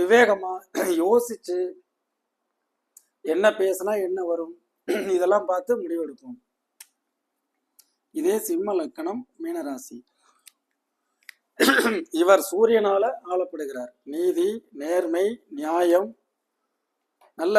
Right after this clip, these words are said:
ஒரு நிர்வாக திறமை, தலைமை பொறுப்பு. இப்ப நாங்க தலைமை பொறுப்புக்கெல்லாம் தனுசு வர்றதில்லை, வேண்டாம். யாராவது நாலு பேர் கல் எடுத்து அடிப்பாங்க, நாலு பேர் போ-, போற்றுவார்கள், நாலு பேர் தூற்றுவார்கள், குரு ஒதுங்கிக்கும். <clears throat> மேச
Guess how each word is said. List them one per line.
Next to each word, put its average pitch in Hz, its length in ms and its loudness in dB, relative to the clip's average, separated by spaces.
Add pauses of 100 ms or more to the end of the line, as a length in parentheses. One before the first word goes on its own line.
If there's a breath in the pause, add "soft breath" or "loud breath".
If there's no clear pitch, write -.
ஒரு 170 160 4 (300)
நிர்வாக 196 440 6
திறமை, 175 440 0 (240)
தலைமை 202 280 2 (120)
பொறுப்பு. 160 400 -2 (920)
இப்ப 214 180 0
நாங்க 202 260 4
தலைமை 226 260 4
பொறுப்புக்கெல்லாம் 208 560 -2
தனுசு 196 340 -2
வர்றதில்லை, 151 520 -4 (280)
வேண்டாம். 160 420 -2 (360)
யாராவது 185 360 6
நாலு 175 180 2
பேர் 202 220 -4
கல் 202 180 0
எடுத்து 190 220 -4
அடிப்பாங்க, 180 340 -2
நாலு 175 240 -4
பேர் 202 240 -6
போ-, 156 400 -4 (480)
போற்றுவார்கள், 196 600 2 (140)
நாலு 165 180 -4
பேர் 185 220 -4
தூற்றுவார்கள், 180 580 -4 (400)
குரு 202 220 6 (140)
ஒதுங்கிக்கும். 170 560 -2 (1000)
<clears throat> 151 280 -2
மேச 240 200 4